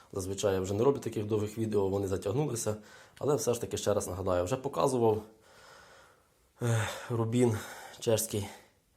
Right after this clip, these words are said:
Ще раз покажу, це не найбільший плід, е, дуже високі смакові властивості. Смачне яблуко, такого гарного, привабливого забарвлення, з рум'янцем таким,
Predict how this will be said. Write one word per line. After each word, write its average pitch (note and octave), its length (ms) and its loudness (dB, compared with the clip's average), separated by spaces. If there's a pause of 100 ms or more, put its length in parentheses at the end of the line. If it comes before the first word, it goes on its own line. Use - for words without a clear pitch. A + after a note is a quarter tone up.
(340)
Ще - 200 0
раз G#2 140 2
покажу, G2+ 400 0
це D3+ 140 -6
не D3+ 80 4
найбільший A#2 460 2
плід, - 380 -6 (520)
е, G2+ 260 2
дуже A#2+ 300 0
високі G#2+ 360 -2
смакові G2 340 -6
властивості. A#2 720 0 (2000)
Смачне G#2+ 420 2
яблуко, A2+ 460 2 (1700)
такого F#2 360 -2
гарного, F#2 380 -2
привабливого F2 840 -2 (460)
забарвлення, F#2 720 4 (580)
з F#2+ 100 -10
рум'янцем G2 460 0
таким, E2+ 360 -12